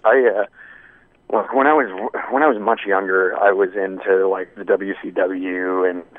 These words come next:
um, I guess it was, like, when the, around when the N W O was starting up in the, I guess it was still W W F at that point.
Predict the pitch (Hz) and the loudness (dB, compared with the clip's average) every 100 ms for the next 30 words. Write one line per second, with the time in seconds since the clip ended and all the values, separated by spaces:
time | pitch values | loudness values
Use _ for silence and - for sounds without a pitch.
0 | - 98 90 90 87 87 _ - - 98 | -6 -2 -2 -2 -6 -18 _ -20 -10 -6
1 | 95 98 - 95 98 - 98 92 - 104 | -2 -2 -4 -4 -4 0 -2 -2 -6 -4
2 | 95 95 92 87 - - - - _ - | -2 0 0 -2 -8 -20 -20 -20 _ -6
3 | - 104 95 98 92 90 107 104 95 90 | 0 2 2 0 -2 -4 -4 -2 -2 -4
4 | 92 95 92 95 98 98 98 95 92 - | -2 0 2 4 4 4 4 2 0 -4
5 | - - 95 90 90 92 92 - 90 90 | -4 2 4 2 -2 -6 -6 -4 -2 -2
6 | 92 _ _ - - 104 98 - - - | -2 _ _ -20 -20 -20 -20 -20 -20 -10
7 | - 98 98 95 92 - - 95 90 98 | -4 -4 -2 -6 -8 -10 -4 -2 0 -2
8 | 92 92 92 92 95 - - - 95 - | -2 -4 -4 -2 -6 -4 -6 0 0 0
9 | 101 92 | -2 -2